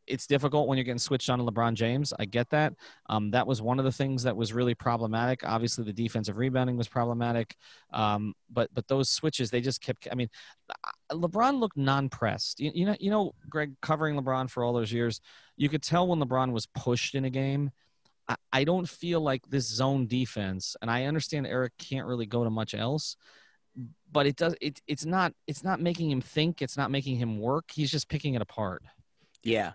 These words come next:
Speaker 2: Well, and a lot of that has to do with that he has a player like Anthony Davis that essentially can't miss. I mean, he is,
Speaker 1: Right.
Speaker 2: he was unbelievable tonight, and that, um, release valve when they get LeBron in the middle of that zone and finding, uh, Anthony Davis right at the rim. I mean, that happened a couple times. And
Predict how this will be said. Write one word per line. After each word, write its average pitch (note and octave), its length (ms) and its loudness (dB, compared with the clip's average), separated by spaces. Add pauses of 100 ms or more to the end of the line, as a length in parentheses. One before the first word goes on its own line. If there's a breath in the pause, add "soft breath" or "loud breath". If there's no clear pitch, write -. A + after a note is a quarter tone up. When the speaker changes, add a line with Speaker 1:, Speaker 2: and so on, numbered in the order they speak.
Speaker 2:
Well, C3+ 240 0
and C#3+ 300 -2
a C#3+ 80 0
lot D3+ 220 4
of C#3 80 -4
that C3+ 140 2
has C3 200 0
to B2+ 100 -8
do C3 220 -2
with B2 160 -2
that A#2+ 160 -2
he B2+ 80 2
has B2+ 180 -2
a A#2 40 -6
player B2 280 -2
like A#2+ 220 -2
Anthony A#2+ 340 -4
Davis B2 320 0
that A#2 160 -2
essentially C3 460 -4
can't B2+ 420 -2
miss. A2+ 480 -2
I A#2 60 -2
mean, A#2 160 -4
he D3 260 2
is, B2+ 80 0
Speaker 1:
Right. A2+ 140 -6
Speaker 2:
he D#3 120 0
was C#3 240 -2
unbelievable B2 760 0
tonight, A#2+ 480 0
and A#2 380 -2 (960)
that, C3 340 2 (340 loud breath)
um, A2+ 160 -2
release C#3 340 4
valve C3 260 4
when C3 100 0
they B2+ 60 2
get C3+ 280 0
LeBron C3 400 2
in B2+ 40 0
the B2+ 60 0
middle C3+ 180 4
of C3 60 2
that B2 220 0
zone B2+ 180 2
and A#2 100 -6
finding, B2+ 520 0
uh, A2 400 -2
Anthony B2+ 320 -2
Davis B2 340 0
right A#2+ 140 2
at A#2+ 100 -4
the A2+ 80 -2
rim. B2+ 300 0
I B2 80 0
mean, B2 140 -2
that B2 120 4
happened B2 320 0
a A#2+ 60 2
couple B2 300 -2
times. B2 480 0
And A2 120 -6